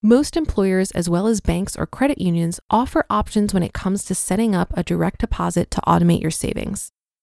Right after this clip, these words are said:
Take advantage of these options to save money, save time, and set your savings on autopilot.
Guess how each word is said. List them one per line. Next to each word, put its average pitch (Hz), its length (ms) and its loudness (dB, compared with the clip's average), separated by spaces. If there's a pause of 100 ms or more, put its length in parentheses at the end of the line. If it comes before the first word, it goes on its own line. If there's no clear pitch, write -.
(200)
Take 247 240 2
advantage 254 560 2
of 175 80 4
these 165 180 -2
options 165 520 -2
to - 100 -6
save 262 420 2
money, 202 320 2
save 226 380 0
time, 180 440 0
and 180 140 -2
set - 300 -2
your 240 140 -2
savings 185 440 0
on 170 120 2
autopilot. - 680 0